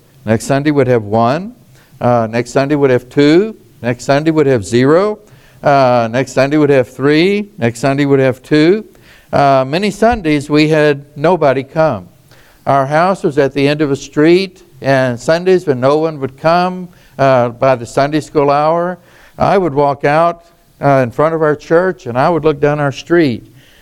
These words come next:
and just wonder, "Could anyone be coming today?" And some days, nobody came. Uh, and that day, I would preach very hard to my wife. Uh, but some days you have people come, some days you don't.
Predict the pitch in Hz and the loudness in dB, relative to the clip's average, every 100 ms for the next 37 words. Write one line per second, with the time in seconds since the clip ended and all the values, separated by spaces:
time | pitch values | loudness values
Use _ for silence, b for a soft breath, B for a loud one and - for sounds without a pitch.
0 | - 131 135 131 127 131 143 147 170 175 | -4 0 2 0 -2 0 -2 0 -2 0
1 | 131 113 - 143 127 135 170 180 135 127 | 0 0 -4 -4 -4 -4 -2 0 0 0
2 | 123 - 143 131 110 120 107 101 90 - | -2 -2 -4 -2 0 0 0 0 -4 -16
3 | - b b b _ 131 131 131 127 180 | -20 b b b _ 0 2 0 -2 -4
4 | 180 175 180 175 - - 131 139 147 147 | -2 0 0 -2 -6 -16 -4 0 0 -2
5 | 135 165 143 98 92 - - b b - | -4 -2 -2 -4 -10 -20 -20 b b -2
6 | 127 120 113 113 143 147 139 143 151 143 | 2 2 2 0 -2 -2 0 2 2 2
7 | 127 117 - 143 147 139 - - 117 139 | 0 -4 -4 -2 -2 -6 -14 -4 0 2
8 | 156 139 170 131 117 123 123 123 143 123 | 0 0 -2 -2 -4 -4 -2 0 0 0
9 | 82 - - B B B B 131 127 123 | -4 -14 -20 B B B B 0 2 2
10 | 117 113 117 b b b - 139 135 131 | 0 -2 -6 b b b -6 -2 0 -2
11 | - 214 185 180 190 202 196 151 147 139 | -2 -2 2 2 2 -2 0 0 0 0
12 | 151 139 135 - 147 160 170 165 143 127 | -2 -2 -2 -2 0 0 -2 -6 -2 0
13 | 131 135 131 135 127 113 92 | 0 0 -4 -2 0 0 -4